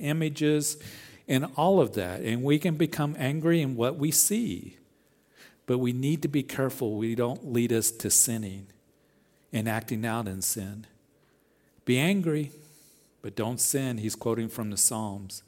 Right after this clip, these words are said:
"And don't let the sun go down on your wrath, nor give place to the devil." We can be angry, and maybe we have good reason.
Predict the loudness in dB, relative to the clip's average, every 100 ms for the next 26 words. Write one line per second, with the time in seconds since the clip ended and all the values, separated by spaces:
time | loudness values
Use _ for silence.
0 | _ _ _ _ _ -8 -4 -2 0 2
1 | 4 2 0 -4 -4 -4 -4 -4 -6 -4
2 | -4 -4 -6 -10 -6 -8 -4 -6 -4 -8
3 | -12 -12 -14 -14 -18 -20 _ _ _ _
4 | _ _ _ _ _ 0 2 2 2 2
5 | 0 -2 -6 -8 -8 -4 0 2 2 2
6 | -2 -4 -6 -2 -4 -4 -12